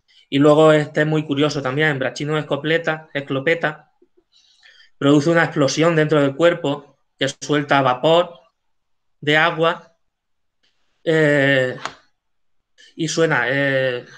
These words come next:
el sonido es como una, <laughs> como el, el, el sonido de un, de un disparo de, de escopeta.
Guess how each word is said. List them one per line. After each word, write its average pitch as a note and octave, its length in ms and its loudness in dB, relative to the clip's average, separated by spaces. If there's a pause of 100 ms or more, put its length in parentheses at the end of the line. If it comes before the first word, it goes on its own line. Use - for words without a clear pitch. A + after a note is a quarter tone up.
(140)
el D3 140 -6
sonido D#3 320 0
es E3+ 60 0
como E3 280 0
una, D3 840 -2
<laughs> C#3+ 320 -6
como D3 200 -4
el, C#3 280 -4
el, B2+ 720 -4 (100)
el C#3 120 -10
sonido C#3+ 340 0
de D3+ 40 4
un, C#3 600 -2 (120)
de C#3 120 -2
un C#3+ 60 0
disparo C3 400 -2
de, A#2+ 300 -8 (220)
de C3 160 -8
escopeta. C3+ 480 -10